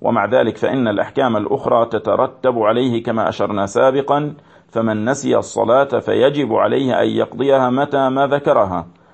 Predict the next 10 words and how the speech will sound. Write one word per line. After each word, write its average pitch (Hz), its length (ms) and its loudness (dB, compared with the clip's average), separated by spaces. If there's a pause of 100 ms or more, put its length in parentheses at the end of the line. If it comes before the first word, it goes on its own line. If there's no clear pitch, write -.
ومن 104 260 -4
نسي 113 240 0
الوضوء 113 420 0
ثم 113 280 -4
صلى 135 480 0 (320)
فإنه 117 360 -2
تلزمه 117 720 -2
إعادة 113 320 0
تلك 113 420 -6
الصلاة". 107 460 0